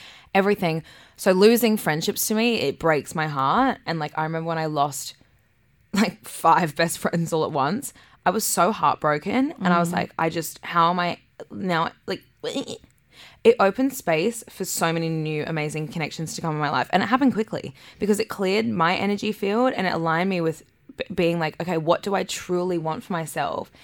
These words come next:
Speaker 1: It made me realign my boundaries, my goals in my friendships and what I needed for myself. So it works the same with,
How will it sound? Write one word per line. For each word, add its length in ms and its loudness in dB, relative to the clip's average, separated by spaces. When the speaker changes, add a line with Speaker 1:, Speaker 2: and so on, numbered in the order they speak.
Speaker 1:
It 40 -4
made 140 2
me 80 2
realign 560 2
my 560 0
boundaries, 800 0
my 540 -2
goals 340 4
in 100 -2
my 140 0
friendships 420 -6
and 120 -4
what 120 -4
I 100 0
needed 360 -6
for 80 -12
myself. 520 -4
So 140 -6
it 240 -6
works 320 -6
the 80 -4
same 320 -4
with, 200 -4